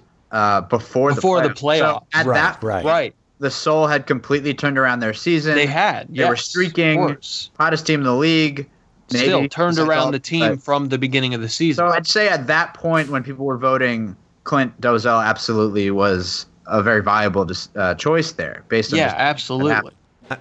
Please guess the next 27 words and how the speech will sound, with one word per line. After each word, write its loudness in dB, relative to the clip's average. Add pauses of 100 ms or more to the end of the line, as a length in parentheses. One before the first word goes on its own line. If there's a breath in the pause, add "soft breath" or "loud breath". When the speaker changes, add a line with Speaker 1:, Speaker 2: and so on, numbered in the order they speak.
Speaker 3:
I 0
mean, -6
I'm, 0
I 0
wanna -4
say, -2
we, -10
why 4
do -4
you -4
give -4
a 0
coach 0
who's -4
only -4
two -4
games -8
above -2
five 2
hundred? -2
But -4
then -2
again, -6
they -8
gave -2
it -8
to, -4